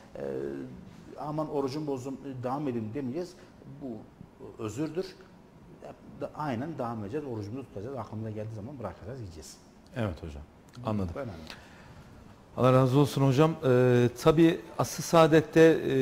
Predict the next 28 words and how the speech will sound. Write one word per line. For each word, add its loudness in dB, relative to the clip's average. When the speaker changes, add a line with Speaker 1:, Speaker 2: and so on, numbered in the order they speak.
Speaker 2:
sahabe-i 2
kiramın 0
mali 2
durumu -2
veya 2
bütçesi -4
her -4
şey -4
ortadaydı. -2
Onların -4
sofraları 0
Speaker 1:
Şimdi, -8
Speaker 2:
daha 8
Speaker 1:
e, 6
Speaker 2:
farklıydı 2
herhalde. -2
Speaker 1:
şimdi -6
sahabenin -8
sofrasında -10
sadece -8
hurma -8
olurdu, -8
bitiyordu. -4
Speaker 2:
<laughs> -10
Speaker 1:
Be-, -8
bazen -8
Resulullah -10
sallallahu -16